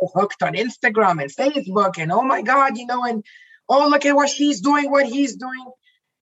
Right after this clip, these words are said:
We lose ourselves, we lose who we are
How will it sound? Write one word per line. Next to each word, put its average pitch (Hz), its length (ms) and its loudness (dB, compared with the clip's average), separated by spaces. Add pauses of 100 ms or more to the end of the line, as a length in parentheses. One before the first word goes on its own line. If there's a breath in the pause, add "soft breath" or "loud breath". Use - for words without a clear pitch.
(280)
We 220 220 2
lose 226 560 2
ourselves, 185 560 0
we 185 140 -2
lose 202 320 0
who 190 100 -6
we 180 240 -4
are 185 420 2